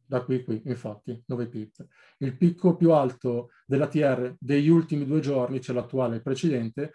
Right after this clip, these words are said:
verrà considerato come calcolo dello stop loss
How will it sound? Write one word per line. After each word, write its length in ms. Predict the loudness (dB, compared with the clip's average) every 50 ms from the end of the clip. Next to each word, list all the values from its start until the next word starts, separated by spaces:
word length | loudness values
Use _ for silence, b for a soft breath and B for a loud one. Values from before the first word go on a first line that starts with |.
| b b b
verrà 180 | -2 0 0 0
considerato 760 | 0 -2 -2 0 0 0 2 2 0 0 -2 -4 -6 -8 -8
come 320 | -6 -6 -4 -4 -4 -4
calcolo 500 | -4 -2 -2 -2 -2 -4 -4 -4 -2 -2
dello 160 | 0 0 -2 -2
stop 300 | -2 -4 -6 -4 -4 -2
loss 520 | -2 0 -2 -2 -6 -8 -8 -8 -8